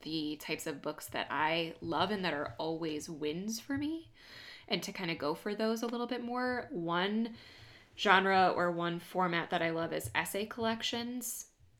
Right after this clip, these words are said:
Barely read any of them in twenty twenty. Maybe I didn't read any,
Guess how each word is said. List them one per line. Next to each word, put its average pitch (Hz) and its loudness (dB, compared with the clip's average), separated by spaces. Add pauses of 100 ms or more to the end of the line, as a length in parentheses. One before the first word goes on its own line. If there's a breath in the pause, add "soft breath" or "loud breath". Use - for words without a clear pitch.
(180)
Barely 185 4
read 160 -2
any 160 -2
of 165 -4
them 160 -6
in 165 -8
twenty 160 -8
twenty. 160 -8
Maybe 247 2
I 277 4
didn't 180 -4
read 165 -2
any, 165 -6